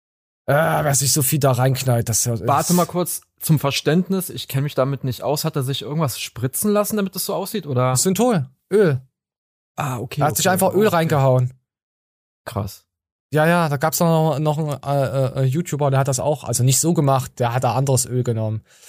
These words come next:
Speaker 1: und sich
Speaker 2: Okay.
Speaker 1: andere Sachen in den Arm gespritzt und hat es getestet. Max Matson, Max Matson hat es getestet.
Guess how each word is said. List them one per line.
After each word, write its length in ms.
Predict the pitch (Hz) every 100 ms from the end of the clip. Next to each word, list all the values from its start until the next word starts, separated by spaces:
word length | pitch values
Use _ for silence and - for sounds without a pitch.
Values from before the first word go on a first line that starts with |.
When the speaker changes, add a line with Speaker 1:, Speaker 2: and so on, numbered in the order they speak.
| - - - -
Speaker 1:
und 120 | - 113
sich 140 | 120
Speaker 2:
Okay. 60 | 131
Speaker 1:
andere 160 | 127 127
Sachen 300 | 127 135 113
in 80 | 123
den 140 | 120
Arm 180 | 113 117
gespritzt 540 | 113 - 120 110 -
und 260 | 110 104 98 - - - - - - _
hat 220 | 110 127
es 140 | 131 -
getestet. 680 | 131 - 135 - 107 -
Max 200 | 113 -
Matson, 380 | 120 - 104 85 - _
Max 220 | - -
Matson 220 | 101 - 90 _ _
hat 80 | 101
es 100 | -
getestet. 460 | - 98 90 101